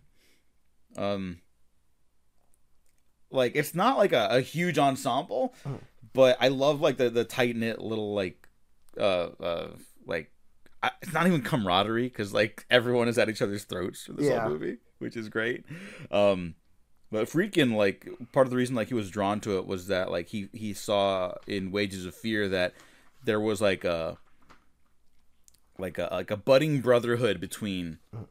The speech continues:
Speaker 1: the cast members, that they had to work together, and it works like this great metaphor for, like, something more existential, where it's like, you have to work together or the world's gonna blow up.
Speaker 2: There is such
Speaker 1: Right?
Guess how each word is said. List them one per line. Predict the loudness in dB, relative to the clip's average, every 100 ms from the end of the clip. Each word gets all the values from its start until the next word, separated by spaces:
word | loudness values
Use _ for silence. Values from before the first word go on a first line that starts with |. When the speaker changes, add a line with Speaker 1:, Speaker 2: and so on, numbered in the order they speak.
| _
Speaker 1:
the | -8
cast | 0 2 2 0
members, | -4 -6 -6 -6
that | -4
they | -2
had | 0 0 2
to |
work | 2 0 -2
together, | -2 -2 0 -2
and |
it | -4 -4
works | -4 -2
like | -2 -2
this | -6
great | -2 -2
metaphor | -2 -2 -4 -4 -4 -4
for, | -4 -4
like, | -2 -2 -6 _ -20 -20 -18
something | -2 -2 0 0
more | 2 4 4
existential, | 2 -2 -4 -4 -4 -6
where | -6
it's | -6
like, | -4
you | 0
have | 2 2 0
to | 0
work | 0 0
together | -2 2 2 2
or | 0
the | -2
world's | -4 -4
gonna | -8 -8
blow | -10 -10
up. | -14 -14 -8
Speaker 2:
There | 2 4
is | 4 4
such | 4 6
Speaker 1:
Right? | 6